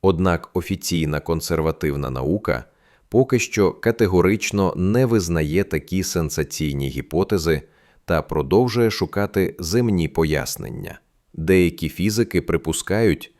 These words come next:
що кристали утворилися під впливом невідомого високоенергетичного випромінювання з космосу.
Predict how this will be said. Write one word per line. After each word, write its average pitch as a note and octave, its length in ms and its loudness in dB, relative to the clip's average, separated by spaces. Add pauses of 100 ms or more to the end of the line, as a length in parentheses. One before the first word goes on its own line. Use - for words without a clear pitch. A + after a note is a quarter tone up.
(140)
що - 280 -4
кристали A2 580 0
утворилися F#2 800 0
під E2 220 -4
впливом A2+ 580 -2
невідомого F2+ 880 2
високоенергетичного F#2+ 1600 0
випромінювання F2 960 0
з - 100 -8
космосу. - 680 -6